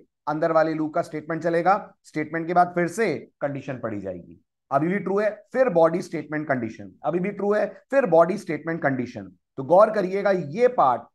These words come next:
रिपीट होता रहेगा तब तक जब तक दी गई कंडीशन ना हो जाए फॉल्स। जैसे ही कंडीशन फॉल्स होगी कंट्रोल आएगा इस पर्टिकुलर लूप के बाहर,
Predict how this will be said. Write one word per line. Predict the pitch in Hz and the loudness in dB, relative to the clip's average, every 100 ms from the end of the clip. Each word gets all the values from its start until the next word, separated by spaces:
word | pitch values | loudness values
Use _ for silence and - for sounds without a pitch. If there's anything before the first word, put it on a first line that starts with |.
| _ | _
रिपीट | 123 143 175 190 | -10 -8 -8 -4
होता | 175 185 | -2 4
रहेगा | - 180 180 185 | 6 6 4 2
तब | 170 - 175 | 0 0 0
तक | 143 - _ _ | 0 -2 _ _
जब | 113 107 165 220 | -8 2 2 4
तक | 262 | -2
दी | 190 180 | 0 -4
गई | 180 185 | -4 -6
कंडीशन | 180 147 143 165 | -6 -6 -8 -8
ना | 147 | -6
हो | 131 120 | -6 -6
जाए | 113 123 165 | -4 -4 -6
फॉल्स। | - 113 82 - _ _ _ _ _ | -8 -10 -12 -20 _ _ _ _ _
जैसे | 110 101 131 175 185 190 - | -16 -4 4 6 6 4 0
ही | 254 285 | 2 2
कंडीशन | 285 220 208 202 | 2 -4 -6 -10
फॉल्स | 185 170 151 | -4 -4 -4
होगी | 139 104 95 90 _ _ - | -6 -8 -12 -16 _ _ -2
कंट्रोल | 156 156 170 | 0 0 2
आएगा | 160 156 175 190 - | 4 4 4 2 0
इस | 254 - | -8 -4
पर्टिकुलर | - 165 165 160 | -4 -2 0 0
लूप | 143 135 135 | 0 -4 -4
के | 143 | -2
बाहर, | 117 110 139 208 | 2 2 2 -2